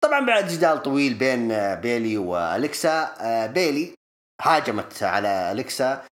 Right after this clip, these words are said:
لكن أليكسا استطاعت السيطرة عليها بمساعدة نيكي كروس.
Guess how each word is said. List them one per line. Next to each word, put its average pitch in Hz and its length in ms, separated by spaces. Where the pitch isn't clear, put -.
لكن 120 280
أليكسا 123 280
استطاعت 110 380
السيطرة 110 380
عليها 123 600
بمساعدة 165 680
نيكي 107 240
كروس. - 460